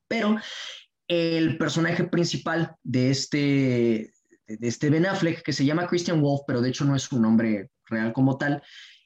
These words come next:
cuando descubre las discrepancias en los, en los registros financieros de esta compañía, de buenas a primeras, el dueño de esta compañía, que es pro-, es interpretado por John Lithgow, Lithgow, lo corre y de repente a él y a la asistente que le pusieron para este trabajo, interpretada por Anna Kendrick,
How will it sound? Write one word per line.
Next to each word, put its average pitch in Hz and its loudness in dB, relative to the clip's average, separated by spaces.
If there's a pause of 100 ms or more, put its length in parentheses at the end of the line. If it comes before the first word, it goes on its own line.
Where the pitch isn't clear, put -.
(300)
cuando 156 0
descubre 320 0
las 170 -2
discrepancias 180 -2
en 156 2
los, - -2
en 151 2
los 127 2
registros 139 -2
financieros 156 2
de 151 0
esta 165 -4
compañía, 147 2
de - -6
buenas 165 0
a 151 -2
primeras, 156 2
el 120 2
dueño 156 2
de 147 0
esta 175 -6
compañía, 175 0
que 120 0
es 120 -2
pro-, - -4
es - -2
interpretado 135 -2
por 139 0
John 196 0
Lithgow, 190 0
Lithgow, 180 -2 (600)
lo 143 2
corre 220 0
y 156 2
de 139 4
repente 208 0
a 147 -2
él 214 2
y 135 2
a 131 -2
la 120 -2
asistente 139 -2
que 170 -2
le 160 0
pusieron 170 -2
para 117 0
este 127 -2
trabajo, 196 -2
interpretada 127 -2
por 135 -2
Anna 160 -2
Kendrick, 226 2